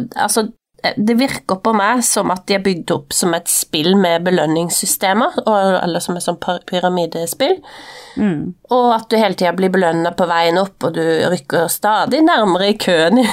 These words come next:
Speaker 2: Mm. Og
Speaker 1: Ikke
Speaker 2: på samme
Speaker 1: sant?
Speaker 2: måte blir du jo straffa hvis ikke du gjør det godt nok eller
Speaker 1: Ja.
Speaker 2: riktig nok, og så endrer de jo stadig på noe i levelen, sånn at da må du på en måte gjøre hele det levelet på nytt, kjøpe bøkene på nytt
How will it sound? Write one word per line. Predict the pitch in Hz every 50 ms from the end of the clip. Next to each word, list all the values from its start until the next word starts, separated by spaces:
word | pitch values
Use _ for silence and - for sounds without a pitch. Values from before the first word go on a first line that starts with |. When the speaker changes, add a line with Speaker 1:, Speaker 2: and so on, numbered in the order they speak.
| - - - - 285 285 240 - -
Speaker 2:
Mm. | 262 254 208 202 190 175 - 494 466 440
Og | 285 -
Speaker 1:
Ikke | - - 247 240 - -
Speaker 2:
på | 269
samme | - - 208 196 196
Speaker 1:
sant? | 196 196
Speaker 2:
måte | 190 165 165 160 175
blir | 165 170 170 165
du | 165
jo | 165 156 147 151
straffa | 156 - 226 226 - 139 135 - - - - - - - _ _ _
hvis | - 165 - -
ikke | 160 - - 156
du | 151 151
gjør | 151 147 143
det | 147 143
godt | - 135 135 - - _
nok | - 147 139 143 - _
eller | - 139 135 -
Speaker 1:
Ja. | 220 247
Speaker 2:
riktig | 262 139 131 - - - - 170
nok, | 165 151 120 - -
og | - 175 175
så | - - -
endrer | - 151 160 160 156 156 156 156 160 185 180
de | 185 180
jo | 175 160 156 160 170 175 180 - - _ _ _
stadig | _ - - - - 180 160 160 151 - 156 160 -
på | - 180 156
noe | 156 147 139 143 147 147 165 175 - _ _ _ _ _ _ _ _ _ _
i | - 175 175 175 175
levelen, | 156 156 156 170 175 196 185 151 - - 156
sånn | - - 170 160 156
at | 160 -
da | 156 160 156 156
må | 160 160 156
du | 160
på | 151 - 160 151
en | 147
måte | 143 139 139 151
gjøre | 151 151 147 147 143 -
hele | - 165 151 139 139 143 151 143
det | 151 147 143
levelet | 147 139 135 - - 135 135 -
på | - 143
nytt, | 151 170 165 -
kjøpe | - - - 156 143 - - 151 143
bøkene | 151 143 139 135 - 143 143
på | - - - 143
nytt | 160 175 - _ _ -